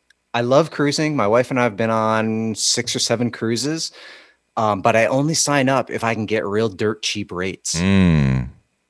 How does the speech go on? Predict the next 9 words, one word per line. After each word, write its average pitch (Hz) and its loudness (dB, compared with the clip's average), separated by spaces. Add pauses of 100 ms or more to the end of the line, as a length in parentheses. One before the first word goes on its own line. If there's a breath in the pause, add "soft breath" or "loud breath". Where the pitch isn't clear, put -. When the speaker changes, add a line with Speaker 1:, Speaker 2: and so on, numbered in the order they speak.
(280)
Speaker 2:
Okay. 101 2
Speaker 1:
So, 104 2
um, 87 -4 (180)
yeah, 127 2
I'm, 110 -2
I'm 110 -4
a 104 -2
points 143 -2
hacker. 147 -4